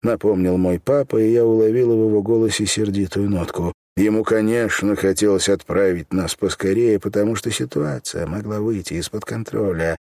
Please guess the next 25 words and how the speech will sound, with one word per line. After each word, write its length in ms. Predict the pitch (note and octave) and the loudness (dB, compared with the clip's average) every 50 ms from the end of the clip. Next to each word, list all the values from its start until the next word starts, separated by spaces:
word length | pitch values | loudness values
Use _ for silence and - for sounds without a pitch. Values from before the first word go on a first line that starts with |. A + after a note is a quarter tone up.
| _ _ _ _ - | _ _ _ _ -4
Руны 460 | F#2 F#2+ G2 A#2+ B2+ B2 A#2+ A#2 A2+ A2+ | -2 0 2 4 4 4 2 2 2 2
выпрямился 680 | C3 C3+ B2 - G2+ G#2+ G#2 G#2+ G#2+ G2 E2+ - - | 0 0 -2 -2 -2 0 0 0 0 -2 -2 -2 -2
и 120 | G2 G2+ F2 | -2 -2 -2
встал 560 | E2+ - - - - - F#2+ G#2 F#2+ F#2 F#2+ | -2 -4 -6 -6 -4 -2 0 0 0 -2 -2
за 160 | E2+ E2 D#2+ | -4 -4 -4
спинкой 560 | - - - - D#2+ E2+ E2 D#2 - C#2+ C#2+ | -4 -6 -6 -6 -6 -6 -6 -6 -6 -8 -8
коляски. 560 | - - D2 D2 D#2+ D2+ C#2+ C#2+ - - - | -6 -6 -4 -4 -2 -2 -2 -2 -4 -6 -6
"Готова, 520 | D2+ D2+ D2 - - - G#2 A2 G2+ E2+ D#2 | -6 -6 -6 -6 -4 -4 -4 -4 -2 -4 -6
малышка?" 540 | C2+ A#1+ A1+ A1+ A#1 A1+ - - - - - _ _ _ _ _ _ _ _ _ | -6 -6 -8 -10 -10 -10 -10 -8 -8 -8 -10 _ _ _ _ _ _ _ _ _
"Да", 300 | - A#2 A2+ F#2 D#2+ D#2+ - _ _ _ _ | -4 -2 -2 -2 -2 -6 -12 _ _ _ _
твёрдо 440 | - - D#2+ D#2+ D2 C#2+ D2 D#2 D#2+ | -6 -4 -2 -2 -2 -4 -4 -6 -6
ответила 420 | D2+ - D#2 D#2+ E2 - D2+ D2 E2 | -6 -6 -8 -8 -6 -6 -6 -6 -4
я. 260 | E2+ E2+ E2 D#2 - _ _ _ _ _ _ _ | -4 -4 -4 -6 -8 _ _ _ _ _ _ _
Слабость 720 | - - - D2 D2+ E2+ F#2+ A2 G#2 G2 F#2+ F2+ - - F#2 | -6 -4 -4 -2 -2 0 0 0 2 0 0 0 -2 -2 -2
и 20 | |
усталость 760 | F2 E2+ D#2 - - - - F#2+ A#2 A2+ G#2 G2 - - - | -2 -2 -2 -4 -4 -4 -2 0 2 2 2 2 0 0 -2
исчезли 640 | G2 F#2+ - - - - B2 C3+ B2+ A#2 A2+ A2 G#2+ | -2 -2 -2 -4 -2 -2 0 0 0 -2 -2 -2 -2
в 100 | G2 E2+ | 0 0
мгновение 640 | E2 E2 - E2+ F#2+ A2+ A#2+ A#2 A#2 A#2 A#2 A#2 A#2+ | -2 -2 -2 -2 0 0 2 0 0 0 0 0 0
ока, 400 | A#2+ A2 F#2 - - D#2+ C#2+ - - _ _ _ _ _ | 0 0 -2 -2 -4 -4 -4 -4 -8 _ _ _ _ _
и 160 | - C#2+ E2+ D#2+ | -6 -4 -4 -4
всё 240 | D#2 - - G2+ | -2 -2 -2 -2
потому, 460 | G2 - G2+ - - F2 F#2+ G2+ G#2+ G2 | -2 -2 -8 -6 -4 -2 -2 0 0 -2
что 240 | - - - E2 | -2 -4 -4 -6
Руне 720 | D2+ - B1+ D#2 A2 C#3 D3+ D3+ D3 C3+ B2+ G#2+ F2+ F2 | -6 -4 -2 0 0 2 2 2 2 0 0 0 -2 -2